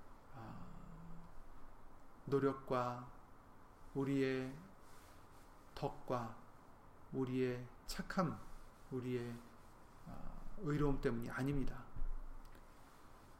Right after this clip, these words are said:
우리는 예수님을 떠나서는 아무것도 할 수 없는 자, 오직 모든 것이 예수님이 해주신 거고, 예수님의 은혜인 것을,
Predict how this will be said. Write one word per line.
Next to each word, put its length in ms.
우리는 420
예수님을 580
떠나서는 640
아무것도 560
할 100
수 140
없는 220
자, 220
오직 300
모든 400
것이 400
예수님이 640
해주신 380
거고, 340
예수님의 580
은혜인 440
것을, 380